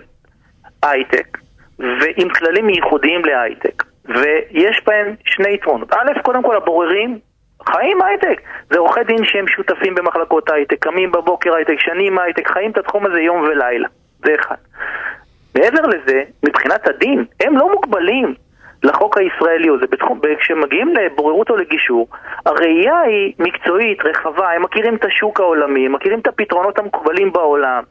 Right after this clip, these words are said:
והם יכולים להביא את הצדדים, או במסגרת גישור להסדר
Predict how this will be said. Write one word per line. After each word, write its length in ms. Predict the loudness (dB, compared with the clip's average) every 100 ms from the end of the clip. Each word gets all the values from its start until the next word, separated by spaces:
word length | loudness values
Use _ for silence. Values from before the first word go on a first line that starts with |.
| -12 -10 -10 -10
והם 280 | -4 0 2
יכולים 480 | 2 2 0 2 2
להביא 340 | 2 0 -2
את 80 | -2
הצדדים, 680 | -4 -2 -2 0 0 0 -4 -8 _ 0
או 260 | 4 4 2
במסגרת 540 | 2 0 2 2 0 -2
גישור 480 | -4 0 2 2 2
להסדר 420 | 0 0 -2